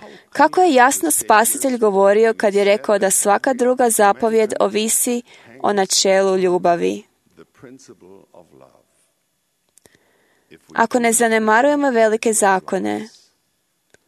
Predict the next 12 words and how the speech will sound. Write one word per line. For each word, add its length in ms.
ako 320
istinski 560
naučimo 580
voljeti 520
nebeskog 580
Oca 380
i 60
svoje 320
bližnje 520
svim 320
svojim 360
srcem, 720